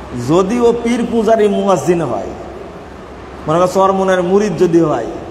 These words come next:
পানের পিক খাওয়া মুরিদ, পানের পিক বুঝেন তো? পানের পিক খাওয়া মুরিদ যদি হয়,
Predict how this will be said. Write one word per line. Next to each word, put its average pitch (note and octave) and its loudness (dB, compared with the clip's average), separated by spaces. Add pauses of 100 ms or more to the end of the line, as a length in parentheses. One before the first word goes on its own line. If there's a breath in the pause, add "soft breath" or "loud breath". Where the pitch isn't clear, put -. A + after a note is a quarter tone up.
(760)
পানের F3+ 2 (120)
পিক G3 0 (140)
খাওয়া F3+ 2
মুরিদ, D#3 0 (1900)
পানের F3 2
পিক F#3 2
বুঝেন F3+ 2
তো? F#3 2 (1120)
পানের E3 0
পিক E3+ 2 (100)
খাওয়া E3+ 2
মুরিদ E3 2
যদি D3 0
হয়, C#3 -2